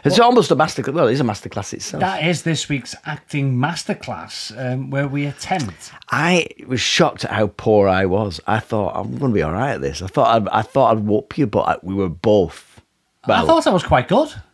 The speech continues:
Speaker 1: Let the, let the, let the
Speaker 2: You decide.
Speaker 1: let the public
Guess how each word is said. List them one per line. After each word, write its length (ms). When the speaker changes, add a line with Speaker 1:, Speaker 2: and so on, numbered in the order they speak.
Speaker 1:
Let 180
the, 100
let 280
the, 140
let 240
the 80
Speaker 2:
You 100
decide. 640
Speaker 1:
let 440
the 80
public 600